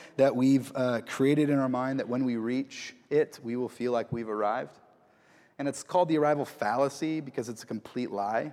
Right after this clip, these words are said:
right? It's complete hogwash because, uh, as soon as you reach whatever benchmark that is, you will set another one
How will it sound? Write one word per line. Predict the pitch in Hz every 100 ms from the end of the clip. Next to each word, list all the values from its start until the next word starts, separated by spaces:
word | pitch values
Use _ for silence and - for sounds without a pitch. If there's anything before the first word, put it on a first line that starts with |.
| - -
right? | 113 143 -
It's | - - - _ _
complete | 190 156 240
hogwash | 156 156 117 95 - -
because, | 143 156 143 - - -
uh, | 165
as | 156 147
soon | 202 240
as | 220
you | 175 190
reach | 156 196 196 -
whatever | 165 160
benchmark | 147 156 156 156 139
that | 135
is, | 139 117 -
you | 135
will |
set | 143 - 156
another | 160 165 160
one | 113 -